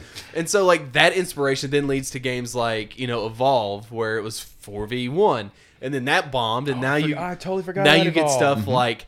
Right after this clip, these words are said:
Speaker 2: That was
Speaker 1: Hunt,
Speaker 2: legit.
Speaker 1: which takes the Evolve formula of two, P V P V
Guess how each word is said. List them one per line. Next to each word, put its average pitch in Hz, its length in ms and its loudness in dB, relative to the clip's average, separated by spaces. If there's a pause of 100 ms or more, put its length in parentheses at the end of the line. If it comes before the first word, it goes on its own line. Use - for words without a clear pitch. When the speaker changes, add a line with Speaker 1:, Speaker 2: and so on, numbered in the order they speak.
(160)
Speaker 2:
That 175 80 -14
was 175 100 -12
Speaker 1:
Hunt, 175 400 6
Speaker 2:
legit. 143 160 -8
Speaker 1:
which 143 240 0
takes 151 260 0
the 139 160 0
Evolve 139 420 4
formula 156 580 0
of 117 360 -4 (240)
two, - 340 -8
P 160 220 -2
V 151 180 -6
P 147 220 -8
V 135 100 -2